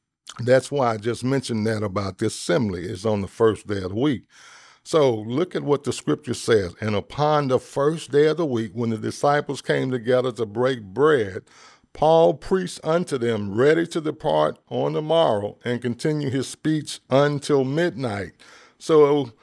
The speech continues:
that scripture lets us know that the first day of the week is when communion takes place. And unfortunately, we live in a society where,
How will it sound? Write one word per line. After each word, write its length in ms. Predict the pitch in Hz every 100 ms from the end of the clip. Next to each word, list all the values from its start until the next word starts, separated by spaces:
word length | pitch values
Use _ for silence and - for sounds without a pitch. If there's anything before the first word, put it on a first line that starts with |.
| _ _
that 280 | 123 160 -
scripture 500 | - 208 202 - 165
lets 340 | 147 160 151
us 140 | 143 120
know 480 | 139 170 127 113 107
that 220 | 127 113
the 100 | -
first 840 | 110 - - 180 190 196 - - 110
day 400 | 151 175 185 185
of 200 | 156 131
the 120 | 139
week 640 | 135 147 226 147 85 - - _ _ _ _ _ _ _
is 240 | 135 135
when 340 | 117 135 170 170
communion 680 | - 147 156 165 156 139 131
takes 320 | 147 135 -
place. 680 | - 170 185 104 - - _ _ _ _ _ _ _ _ -
And 440 | 135 131 123 113 113
unfortunately, 1040 | 127 127 - 175 170 151 113 113 127 127
we 300 | 123 123 120
live 240 | 120 147
in 100 | 156
a 40 | 151
society 920 | - 113 - 156 175 156 110 113 110
where, 600 | 110 110 117 113 110 104